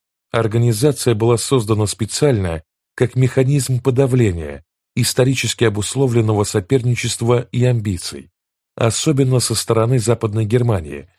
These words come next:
в совместных коммерческих предприятиях. Объединение угля и стали подготовило почву для появления Европейского экономического сообщества,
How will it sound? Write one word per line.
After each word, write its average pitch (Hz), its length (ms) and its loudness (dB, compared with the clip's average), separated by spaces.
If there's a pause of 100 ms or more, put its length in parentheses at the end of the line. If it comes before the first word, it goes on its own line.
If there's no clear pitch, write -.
(160)
в - 80 -12
совместных 120 680 0
коммерческих 101 720 -2
предприятиях. 95 840 -4 (760)
Объединение 110 760 2
угля 101 260 0
и 101 100 2
стали 98 540 0 (460)
подготовило 135 680 2
почву 135 380 -2
для 117 140 0
появления 120 540 2
Европейского 110 760 0
экономического 110 720 -2
сообщества, 98 800 -2